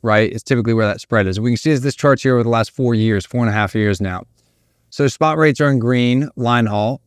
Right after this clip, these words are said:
um, which is why they're a little low. And the, the blue line is contract rates. They're also, uh, line haul right now as well. So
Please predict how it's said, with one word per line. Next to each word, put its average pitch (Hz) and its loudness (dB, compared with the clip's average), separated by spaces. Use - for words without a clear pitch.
um, 104 0
which 113 -4
is 110 -4
why 107 2
they're 107 0
a 104 2
little 107 2
low. 98 0
And 110 0
the, 104 2
the 117 -2
blue 123 2
line 123 2
is 107 -2
contract 123 0
rates. 107 0
They're 113 0
also, 110 0
uh, 98 -4
line 107 2
haul 98 0
right 98 2
now 92 -2
as 92 -2
well. 113 0
So 117 -2